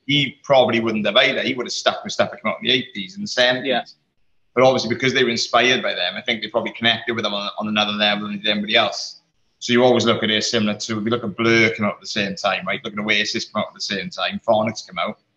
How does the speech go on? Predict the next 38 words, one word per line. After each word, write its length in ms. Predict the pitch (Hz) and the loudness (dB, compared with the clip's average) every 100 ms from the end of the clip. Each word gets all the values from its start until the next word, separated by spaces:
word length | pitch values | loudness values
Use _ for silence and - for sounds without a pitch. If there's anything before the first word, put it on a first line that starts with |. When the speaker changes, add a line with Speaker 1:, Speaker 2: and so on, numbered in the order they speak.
| _ _ _ _ _ _ _ _ _ | _ _ _ _ _ _ _ _ _
Speaker 1:
We, 300 | 113 131 139 | 2 4 6
being 240 | 123 123 113 | 4 2 4
from 120 | 117 | 4
where 180 | 113 110 | 4 2
we're 140 | 113 | 0
from, 540 | - 123 101 98 123 - | 0 2 2 0 -6 -4
and 120 | 113 | 0
the 80 | 113 | 2
influence 880 | 113 117 117 104 104 - - - _ _ _ _ _ _ _ _ - | 2 0 0 0 -2 -6 -8 -14 _ _ _ _ _ _ _ _ -8
of 380 | 104 101 104 92 | 0 0 0 -2
sort 280 | - 113 101 | -6 -4 -2
of, 60 | |
like, 140 | 107 107 | -2 0
the 80 | 110 | 0
Eagles 440 | 101 92 104 113 | -2 -2 -4 -4
and 80 | 107 | -4
everything 240 | 98 98 | -4 -4
like 80 | 92 | -2
that 220 | - 95 - | 0 0 0
then, 240 | - 92 107 | -2 0 0
that 160 | 95 | -2
was 100 | 110 | -4
big 300 | - 127 131 | 0 2 2
in 60 | 120 | 2
the 60 | |
seventies 600 | 110 117 101 95 104 101 | 0 2 0 -2 -6 -6
and 160 | 104 98 | -6 -6
into 220 | 107 101 95 | -4 -4 -4
the 140 | 98 | -4
eighties, 580 | 90 85 87 101 127 - _ _ _ _ _ _ _ _ _ | -4 -6 -8 -6 -6 -10 _ _ _ _ _ _ _ _ _
a 40 | 131 | 2
lot 240 | 113 - | 2 4
more 160 | 123 117 | 2 2
people 180 | 120 117 | 2 0
could 140 | 117 | -2
connect 340 | 117 131 127 | 2 2 0
with 80 | 110 | -4
that, 220 | 90 92 | -2 -2